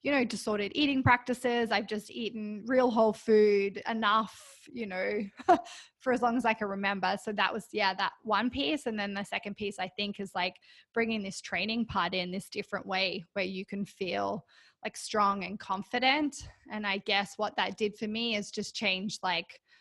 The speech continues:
who I was, like, who I was as a coach, who I was as, like, you know, a friend, a sister. I'm just so confident in, like, who I am.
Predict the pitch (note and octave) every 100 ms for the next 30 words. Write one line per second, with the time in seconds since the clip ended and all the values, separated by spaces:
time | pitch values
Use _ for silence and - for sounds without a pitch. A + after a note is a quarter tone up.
0 | _ _ _ - A#3+ G#3+ F#3 F3+ F3+ G#3
1 | A3 - - F#3 - B3 A3 G3+ G#3 F#3
2 | F#3+ - - B3+ A#3 G#3 - - - G#3+
3 | G3+ G3 G3 F#3+ G3+ G3 G3 G3+ G3 F3+
4 | F3+ - _ - D4 C4 A3+ - A3+ A3
5 | A3 G#3 G3 - B3 - A3 G#3+ G3+ G3+
6 | - - - _ A3 A3+ A3 A3+ G3+ -
7 | G#3 G#3+ G#3+ F3+ F3+ - - G#3+ G3+ F#3+
8 | G3 - - _ _ _ F#3+ A3 G3 F3
9 | F3 E3 C#4 C#4+